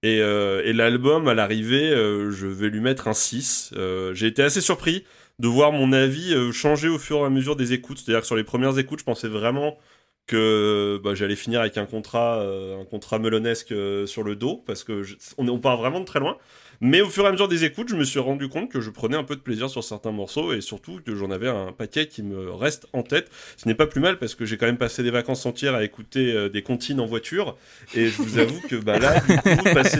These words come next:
Speaker 1: de, ah, les crocrocros, les crocodiles à, à des petits riffs bien, bien, bien vénères, euh, c'est pas si désagréable.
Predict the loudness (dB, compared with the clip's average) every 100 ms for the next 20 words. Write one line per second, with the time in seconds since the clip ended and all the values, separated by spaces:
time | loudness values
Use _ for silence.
0 | 2 4 4 2 2 0 0 -4 -2 0
1 | 0 0 -2 2 0 2 2 0 2 0
2 | 2 0 0 -2 -4 -2 0 0 -2 -4
3 | -6 -2 0 0 -2 -4 -8 -8 -6 -6
4 | -2 -2 0 -2 0 0 -2 -6 -16 -20
5 | -2 2 2 2 4 6 4 2 -2 2
6 | 2 2 0 -2 -2 -6